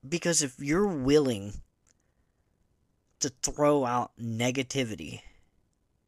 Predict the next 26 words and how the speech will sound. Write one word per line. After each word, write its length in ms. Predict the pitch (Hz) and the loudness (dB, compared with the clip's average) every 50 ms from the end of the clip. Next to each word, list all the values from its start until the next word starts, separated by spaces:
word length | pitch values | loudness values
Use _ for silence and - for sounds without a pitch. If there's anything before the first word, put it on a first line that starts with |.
| _ _ _ _ | _ _ _ _
to 100 | - 127 | 4 8
someone 680 | 120 - - 131 117 110 101 92 87 82 76 76 104 - - - _ _ _ _ _ _ _ - - - | 8 8 8 8 4 -2 -6 -8 -10 -12 -14 -16 -18 -20 -20 -20 _ _ _ _ _ _ _ -20 -10 -6
over 200 | 120 127 117 120 | -6 -4 -2 -2
something 380 | - - 143 127 - 139 127 | -2 -2 -2 -4 -4 -4 -4
you've 160 | 123 123 127 - | -4 -2 0 2
seen 320 | - - 139 135 131 123 | 4 4 2 2 -2 -4
them 200 | 117 113 113 107 | -4 -6 -6 -8
do, 420 | 98 98 110 110 110 98 90 90 - _ _ _ _ _ _ _ _ _ _ _ _ _ _ _ _ _ _ _ _ _ _ _ _ _ _ - | -6 -6 -4 -4 -4 -6 -8 -10 -16 _ _ _ _ _ _ _ _ _ _ _ _ _ _ _ _ _ _ _ _ _ _ _ _ _ _ -8
without 420 | 131 139 131 143 143 139 120 120 | -6 -2 0 0 0 0 0 -2
giving 300 | 123 143 151 143 147 131 | -2 -2 -2 -2 -2 0
some 240 | 120 - - 151 139 | 0 0 0 0 -2
sort 200 | - - 143 127 | -4 -4 -4 -4
of 100 | 120 - | -6 -8
polite 540 | - - 135 120 113 113 113 117 123 120 - _ _ _ _ _ - | -8 -6 -4 -4 -2 -2 -2 -2 -2 -4 -8 _ _ _ _ _ -6
corrective 560 | - - 135 123 123 123 110 - 131 123 110 | -4 -2 0 2 0 0 -2 -4 -6 -6 -4
action 540 | 101 101 104 - - - 190 190 196 190 190 - _ - - _ _ _ _ _ - | -4 -6 -6 -6 -8 -8 -8 -8 -10 -12 -16 -20 _ -20 -20 _ _ _ _ _ -8
and 140 | 127 120 | -8 -6
trying 300 | - - 139 131 135 135 113 | -4 -2 -2 -2 -2 -2 -4
to 60 | 110 | -6
help 340 | 98 - - 123 120 - - | -6 -4 -4 -6 -6 -6 -8
them 340 | 143 139 147 147 147 147 - _ _ _ _ | -6 -6 -6 -8 -10 -14 -18 _ _ _ _
and 320 | - 123 120 113 113 113 117 | -8 -6 -6 -6 -8 -6 0
better 320 | 123 123 131 139 151 143 | 2 4 4 4 4 2
them 600 | 131 120 104 90 95 101 117 127 156 196 196 185 - _ _ _ _ _ _ _ _ | 2 -2 -6 -8 -6 -4 -4 -2 -2 -4 -6 -6 -10 _ _ _ _ _ _ _ _
as 160 | - 151 151 | -4 -2 -2
equestrians 880 | 160 156 - - 180 190 - - - - 240 240 247 254 - - - - | -2 -4 -4 -4 -2 -2 -2 -4 -4 -4 -4 -4 -6 -6 -8 -12 -14 -14